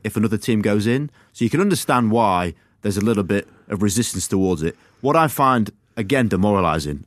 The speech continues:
I, I get so negative when I come on this, but I swear I'm a positive person. It's the mess of who you're actually trying to deal with, because you've got the professional game body, the P G B, you've got the R F U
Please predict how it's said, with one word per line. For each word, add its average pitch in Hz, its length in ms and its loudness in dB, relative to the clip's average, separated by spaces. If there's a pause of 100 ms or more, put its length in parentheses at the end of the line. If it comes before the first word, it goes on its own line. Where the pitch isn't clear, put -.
I, 117 60 -6 (200)
I 165 80 -6
get - 120 -8
so 165 100 0
negative 151 480 0
when 87 100 0
I 82 40 -2
come 98 180 -4
on 95 60 2
this, 104 160 2
but 92 100 0
I 98 80 0
swear 139 200 0
I'm 117 80 4
a 101 40 0
positive - 320 -2
person. 95 300 -4 (600)
It's - 280 0 (600)
the 131 160 0
mess 151 360 2
of 107 160 -2
who 107 100 2
you're 131 160 4
actually - 220 -6
trying 135 140 0
to 117 60 0
deal 139 200 2
with, - 300 -6
because 117 240 -2
you've 120 100 0
got 127 100 -2
the 113 60 -6
professional 185 400 -4
game 98 180 -2
body, 85 240 -2
the 113 100 -4
P 120 180 0
G 110 160 0
B, 85 280 -6
you've 110 160 -2
got 120 100 -4
the 127 80 0
R 160 160 2
F 147 140 -4
U 95 300 -2